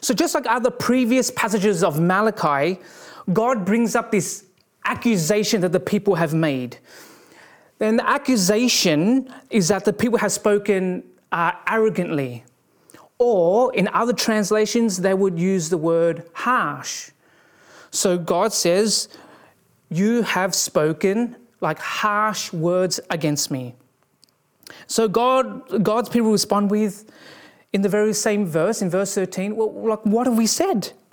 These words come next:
What are you talking about?" And but God reveals to them in the next two verses, in verses fourteen and fifteen, and proves to them, "Well, these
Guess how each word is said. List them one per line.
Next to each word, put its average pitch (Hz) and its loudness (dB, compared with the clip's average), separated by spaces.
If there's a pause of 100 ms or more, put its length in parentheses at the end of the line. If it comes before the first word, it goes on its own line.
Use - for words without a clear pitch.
(440)
What 220 0
are 285 0
you 294 0
talking 330 -2
about?" 147 -2 (1300)
And 208 0
but 196 0
God 247 2
reveals 202 2
to 214 4
them 190 2
in 196 0
the 190 2
next 185 0
two 240 2
verses, 202 0
in 156 -2
verses 196 0
fourteen 226 0
and 180 -2
fifteen, 175 -4 (360)
and 180 -4
proves 262 -2
to 196 -2
them, 170 0
"Well, 190 -2 (180)
these 226 -2